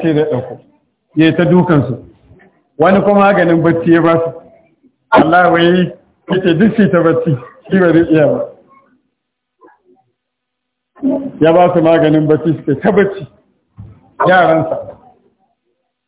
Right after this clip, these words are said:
Amma ita in sun kai tara, wallahi za ta zauna da su.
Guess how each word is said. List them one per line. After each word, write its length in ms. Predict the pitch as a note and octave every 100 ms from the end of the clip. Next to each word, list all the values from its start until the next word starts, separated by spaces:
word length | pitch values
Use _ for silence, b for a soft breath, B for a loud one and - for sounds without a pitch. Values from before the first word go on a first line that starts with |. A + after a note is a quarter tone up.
| _ _ _ _ _ _ _ _ _ _ D3+
Amma 500 | D3 F3 F#3 G#3+ A3+
ita 200 | A3+ A3
in 160 | A3
sun 160 | A3 A3
kai 160 | A3+ G#3+
tara, 220 | A3+ A3
wallahi 320 | F#3 F3+ G3 F#3
za 120 | F#3+
ta 120 | F3+ F3+
zauna 240 | F3 D#3+
da 160 | C3+
su. 60 | -